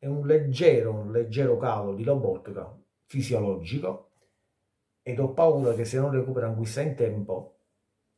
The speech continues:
eh, possiamo pagarla questa situazione, perché Ndombele anche oggi ha fatto una buona gara, però come ho detto già nella partita precedente non è ancora Anguissa,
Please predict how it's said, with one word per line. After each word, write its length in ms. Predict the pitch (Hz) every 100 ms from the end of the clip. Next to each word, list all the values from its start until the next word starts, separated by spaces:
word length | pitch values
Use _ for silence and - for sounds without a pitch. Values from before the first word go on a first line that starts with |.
| _
eh, 280 | _ - 90
possiamo 440 | - 107 - 127 117
pagarla 400 | 123 135 107 104
questa 240 | 101 120
situazione, 400 | 110 107 113 107
perché 160 | 104 131
Ndombele 460 | 135 156 170 156
anche 280 | 143 165 147
oggi 460 | 143 131 104 123 123
ha 120 | 123
fatto 400 | - 160 151 -
una 100 | 143
buona 320 | 123 131 127
gara, 420 | 120 98 92 85 - _ _ _ _ _ _
però 360 | - 117 98 - - _ _ _ _ _ _ _ _
come 220 | - 107 104
ho 80 |
detto 340 | 98 110 123 107
già 220 | 113 123
nella 140 | 117
partita 280 | 110 110 120
precedente 500 | 113 110 139 104 - -
non 240 | 120 117
è 20 |
ancora 680 | 110 107 101 101 101 98 -
Anguissa, 680 | - 110 104 101 - 90 -